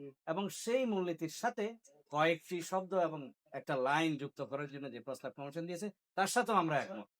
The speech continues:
সেটা হচ্ছে স্বাধীনতার ঘোষণাপত্রে উল্লেখিত সাম্য, মানবিক মর্যাদা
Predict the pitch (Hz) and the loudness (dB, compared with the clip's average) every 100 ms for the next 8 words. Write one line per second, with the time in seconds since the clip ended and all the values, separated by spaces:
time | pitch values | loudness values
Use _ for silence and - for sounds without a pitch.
0 | _ - 170 196 175 185 160 165 165 156 | _ -6 -2 2 2 0 -2 -2 -2 -2
1 | 131 147 151 147 147 143 135 131 135 143 | -2 -2 -2 -4 -6 -6 -4 -4 -6 -4
2 | 170 165 _ _ - 170 175 165 160 147 | -6 -6 _ _ 0 2 4 6 6 6
3 | 143 143 131 135 131 131 131 | 4 2 0 -2 2 4 4